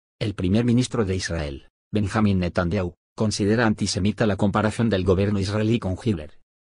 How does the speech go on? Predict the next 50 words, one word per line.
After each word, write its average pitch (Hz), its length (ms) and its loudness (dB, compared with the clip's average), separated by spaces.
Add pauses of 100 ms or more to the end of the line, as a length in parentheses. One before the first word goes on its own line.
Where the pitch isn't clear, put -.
(120)
Unas 113 360 0
horas 110 240 0
antes 101 180 0
del 90 160 0
discurso 117 500 0
de 104 100 2
Erdogan, 92 360 0
Israel 101 420 2
recomendó 107 500 2
a 120 40 0
sus - 220 -4
ciudadanos 101 560 -2
cancelar 101 440 0
sus 101 200 -2
viajes 90 420 -2
a 90 60 -4
Turquía, 113 440 0
citando 107 380 0
el 98 80 4
ambiente 98 380 2
en 107 60 2
las 104 120 -2
calles 104 280 0
después 113 320 0
de 107 100 4
las 98 160 -2
protestas 120 480 -2
contra 95 340 -2
la 82 80 0
ofensiva 101 480 -2
en 95 80 2
Gaza 113 280 0
que 95 120 -2
tuvieron 104 480 0
lugar 107 220 2
el 98 120 2
viernes 101 360 2
frente 117 320 -2
al 92 100 0
Consulado 110 480 2
General 110 420 0
de 95 100 0
Israel 90 440 0
en 135 100 4
Estambul 104 480 0
y 101 60 0
la 95 140 0
Embajada 113 440 -2
en 113 60 2
Ankara. 80 540 -4